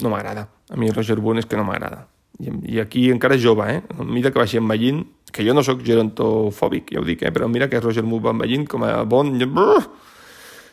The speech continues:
serà, serà complicat. Ja ho va ser amb Sean Connery, però amb, amb, amb Moore serà complicat. Doncs, em, un set, va. Qui tenim com a dolent? Kananga, ja ha fet, ah, deixa'm tornar a llegir el nom. Ja ha fet, ja ha fet, ja ha fet.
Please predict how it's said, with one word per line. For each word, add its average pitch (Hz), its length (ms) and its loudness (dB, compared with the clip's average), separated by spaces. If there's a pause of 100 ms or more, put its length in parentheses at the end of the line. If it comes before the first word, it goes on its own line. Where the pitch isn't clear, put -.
(120)
serà, 113 240 2 (180)
serà 110 240 0
complicat. 117 480 0
Ja 123 100 4
ho 165 60 4
va 160 80 4
ser 156 80 0
amb 139 140 -2
Sean 113 180 -2
Connery, 127 320 2
però 110 160 -2
amb, 107 220 -2
amb, 101 320 -6
amb 120 180 -10
Moore 127 200 -4
serà 113 260 -4
complicat. - 460 -10 (440)
Doncs, 147 460 4
em, 131 920 2
un 175 200 0
set, - 200 -4
va. 123 140 2 (680)
Qui 165 240 -2
tenim 131 480 0
com 123 140 0
a - 60 2
dolent? 135 280 4
Kananga, 135 560 2
ja 143 140 4
ha - 20 -12
fet, 156 300 0 (340)
ah, 110 300 -14 (100)
deixa'm 107 380 -8 (100)
tornar 113 300 -8 (100)
a 113 160 -8
llegir 113 400 -6 (220)
el 110 100 -6
nom. 117 380 -8 (100)
Ja 123 140 -6
ha 120 80 -10
fet, 131 420 -6
ja - 140 -10
ha - 20 -14
fet, - 220 -12
ja 123 80 -8
ha - 60 -14
fet. - 200 -12